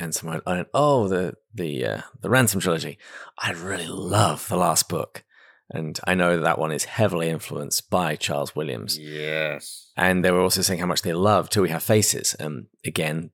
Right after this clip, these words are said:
Speaker 1: the last part of that, y-, y-, it's, it's got Williams written all over it. Uh, so I, I su-, I suggested, "Well, if you're feeling brave, why don't you go and read some of Williams and see if you still like it?"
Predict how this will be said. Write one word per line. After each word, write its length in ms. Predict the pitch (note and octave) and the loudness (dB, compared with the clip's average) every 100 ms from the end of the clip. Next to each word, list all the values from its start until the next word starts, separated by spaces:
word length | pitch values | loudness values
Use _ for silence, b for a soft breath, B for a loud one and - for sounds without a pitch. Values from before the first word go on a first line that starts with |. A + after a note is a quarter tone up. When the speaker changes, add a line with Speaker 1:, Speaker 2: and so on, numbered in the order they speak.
| - | -6
Speaker 1:
the 100 | D2+ | -2
last 320 | E2+ D#2+ - | 0 0 -2
part 260 | - E2+ D#2+ | -2 -2 -4
of 120 | C2+ | -4
that, 240 | C2 A#1 - | -4 -4 -8
y-, 120 | - _ _ | -18 _ _
y-, 140 | D2 - - - - C#2+ - | -12 -12 -16 -16 -12 -8 -4
it's, 260 | E2 - | 0 0
it's 220 | - F#2 - | 2 0 2
got 220 | F#2 F#2+ | 2 4
Williams 300 | G2 E2+ E2 | 2 2 0
written 200 | F2+ E2 | 0 2
all 160 | D#2+ | 2
over 260 | F2+ E2 D#2 | 2 2 0
it. 140 | C#2+ - B B B B B | -4 -4 B B B B B
Uh, 480 | - F2 E2+ D2+ - | 0 2 4 2 2
so 340 | - G2 F2 E2+ | 2 6 8 6
I, 160 | E2 | 6
I 40 | E2 | 2
su-, 200 | - - | 0 2
I 60 | G2+ | 2
suggested, 520 | - G2 G#2 G2 - | 2 4 4 4 4
"Well, 180 | G#2+ C3 | 4 6
if 100 | B2 | 6
you're 80 | A#2+ | 2
feeling 320 | - D#3+ D3 | 2 4 4
brave, 640 | A#2 A2+ F2 D#2+ F#2 - - | 4 4 4 2 -2 -6 -12
why 140 | - A#2+ | -2 0
don't 100 | A2 | 4
you 60 | G2+ | 4
go 100 | G2 | 4
and 100 | F#2+ | 4
read 160 | F#2 | 2
some 140 | F2+ F#2 | 2 0
of 100 | E2+ | 2
Williams 340 | F2+ E2 E2 | 2 2 -2
and 100 | E2+ | -4
see 140 | E2+ F#2 | 0 0
if 120 | E2+ | 0
you 40 | F#2 | -2
still 200 | - E2+ | 0 0
like 280 | D2+ - | 0 -4
it?" 160 | - - | -6 -10